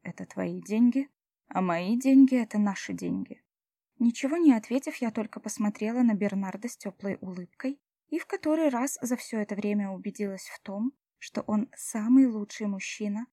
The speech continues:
которого только можно было встретить. «Пойдем покажу еще одного своего красавца». Мужчина тянет меня за руку из павильона в сторону огромной клетки, за которой зеленеет трава. «Ты тут всех спонсируешь, что ли?»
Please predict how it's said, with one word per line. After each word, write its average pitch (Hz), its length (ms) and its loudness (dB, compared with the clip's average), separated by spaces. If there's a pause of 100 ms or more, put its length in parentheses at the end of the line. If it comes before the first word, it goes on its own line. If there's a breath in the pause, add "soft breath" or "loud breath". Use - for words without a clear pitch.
(120)
которого 208 400 -2
только 226 380 -2
можно 196 320 -2
было 185 160 -8
встретить. - 640 -12 (640)
«Пойдем 180 420 -2
покажу 196 380 -8
еще 208 360 -4
одного 180 340 -4
своего 180 380 -4
красавца». - 800 -10 (480)
Мужчина 254 420 4
тянет 247 380 2
меня 240 220 2
за 254 180 -4
руку 262 240 -8
из 190 120 -10
павильона 202 580 0
в - 60 -10
сторону 240 460 2
огромной 208 440 -2
клетки, 190 540 -10 (220)
за 254 140 -4
которой 302 400 0
зеленеет 208 640 -2
трава. 196 440 -6 (520)
«Ты 294 120 -2
тут 294 260 -6
всех - 320 -10
спонсируешь, 214 800 -4
что - 260 -2
ли?» 190 220 -8